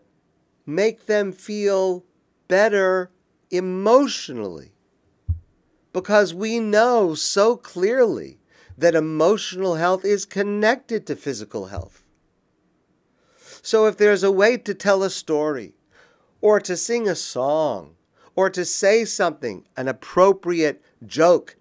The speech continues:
appropriate of course, that lifts the spirits of the person who is sick,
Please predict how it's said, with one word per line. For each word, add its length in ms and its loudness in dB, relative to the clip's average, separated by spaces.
appropriate 720 -2
of 180 -12
course, 480 -20
that 240 -2
lifts 580 0
the 180 -8
spirits 760 -2
of 120 -2
the 80 -2
person 520 -4
who 200 -4
is 160 -6
sick, 380 -8